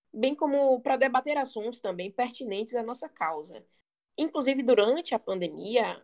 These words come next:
atualmente, apesar de, de ter havido uma pausa, mas a nível estadual e federal houve uma união maior e outras subseções, inclusive, porque essa nossa tecnologia atualmente nos proporciona essa união, né?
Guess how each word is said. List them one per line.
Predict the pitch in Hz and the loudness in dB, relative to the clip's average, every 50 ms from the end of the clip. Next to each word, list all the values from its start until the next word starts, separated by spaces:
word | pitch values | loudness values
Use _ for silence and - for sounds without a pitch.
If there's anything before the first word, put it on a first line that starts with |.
| _ _ | _ _
atualmente, | 185 - - 196 185 151 127 143 156 185 214 240 254 - - - - _ _ _ _ _ _ | -8 -6 -2 -2 0 0 0 -2 -2 -2 -2 -2 -2 -6 -10 -14 -16 _ _ _ _ _ _
apesar | - - - - 214 196 196 196 208 247 277 269 | -2 0 6 6 6 8 10 10 10 10 8 6
de, | 220 - - _ _ - | 2 -2 -8 _ _ -12
de | 185 202 196 190 185 - | -8 -6 -6 -6 -6 -4
ter | - 202 185 | 0 2 2
havido | 180 180 190 185 185 | 2 2 0 -2 -2
uma | 180 170 | -2 -2
pausa, | - _ 165 160 180 220 240 233 220 - - - _ _ _ _ _ _ _ - | -4 _ 2 4 6 8 8 8 6 4 -4 -14 _ _ _ _ _ _ _ -2
mas | 240 247 247 240 | 2 2 4 6
a | 262 247 233 | 6 4 4
nível | 233 233 233 247 247 247 247 | 2 -2 -4 -4 2 4 4
estadual | 240 233 - 247 226 214 208 202 202 214 | 4 4 0 -2 0 2 4 4 4 4
e | |
federal | 208 240 214 190 185 185 190 208 202 | 2 -2 -2 0 2 2 2 2 2
houve | 208 214 226 247 262 | 2 2 2 2 -2
uma | 262 254 254 | -4 -4 -4
união | 269 302 320 311 294 247 262 | -4 -4 -6 -4 -4 -4 -2
maior | 285 320 320 302 285 240 208 202 208 214 247 262 269 _ _ | -2 -2 -2 0 0 2 2 2 2 0 -2 -4 -8 _ _
e | 233 233 | 2 4
outras | 240 247 - 277 269 | 4 4 2 -2 -10
subseções, | - 269 247 262 - 294 262 240 - - 233 247 262 285 | -16 -18 -20 -10 -8 -6 -6 -6 -4 -4 -4 -4 -4 -6
inclusive, | 285 - 370 - 349 - 208 190 185 180 180 175 - _ _ _ _ _ | -12 -10 -10 -10 -6 -6 -6 -6 -6 -6 -10 -16 -18 _ _ _ _ _
porque | - 269 262 262 262 | 4 6 8 8 8
essa | 247 240 247 - 254 | 8 8 6 2 -2
nossa | 226 214 220 233 247 247 | 0 0 0 0 0 2
tecnologia | - 240 240 240 233 214 202 202 190 180 - - 180 190 196 | 2 2 2 2 -2 0 0 0 0 -2 -6 -6 0 0 0
atualmente | 196 - 220 185 170 170 175 180 - - 247 | 0 0 -2 -2 -2 -2 -6 -10 -10 -8 -8
nos | 277 285 - | -8 -8 -6
proporciona | _ 339 311 320 320 381 370 - - - - - 220 220 226 220 208 | _ 4 4 4 6 2 0 0 -2 -6 -4 -2 0 0 2 2 0
essa | 208 208 - 254 | 0 -2 -4 -4
união, | 254 277 285 262 214 185 185 185 185 185 | -4 -4 -2 -2 -2 0 0 -2 -4 -4
né? | 190 202 - | -4 -6 -6